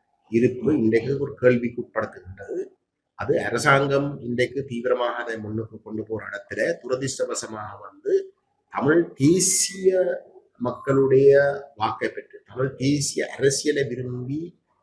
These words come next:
தமிழ் தேசிய அரசியலை பேசி வாக்கை பெற்று ஆணையை பெற்றவர்களும், அஹ், அதுக்கு உடந்தையாக வந்து அரசாங்கத்துடைய நிகழ்ச்சிகளுக்கு உடந்தையாக போகக்கூடிய ஆபத்து இருக்கின்றது.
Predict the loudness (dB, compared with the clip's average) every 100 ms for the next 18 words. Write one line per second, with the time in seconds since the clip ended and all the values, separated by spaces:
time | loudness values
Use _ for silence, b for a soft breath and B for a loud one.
0 | _ 2 2 4 2 2 2 0 0 0
1 | -2 -4 -4 2 2 2 0 0 0 -6
2 | -8 -12 -14 -6 -4 -4 -4 -4 -4 -8
3 | -6 -6 -4 -2 -2 -4 -4 -8 -8 -6
4 | -6 -6 -12 -14 -12 -14 _ _ _ -12
5 | -8 -2 -2 0 2 4 4 6 6 6
6 | 2 -2 -6 -4 -4 -2 -2 0 0 -2
7 | -4 -4 -6 -8 -10 -14 -14 -12 -12 -6
8 | -4 -4 -6 -6 -6 -4 -4 -4 -6 -4
9 | -4 -6 -2 -2 -2 -8 -8 -16 -14 -12
10 | -12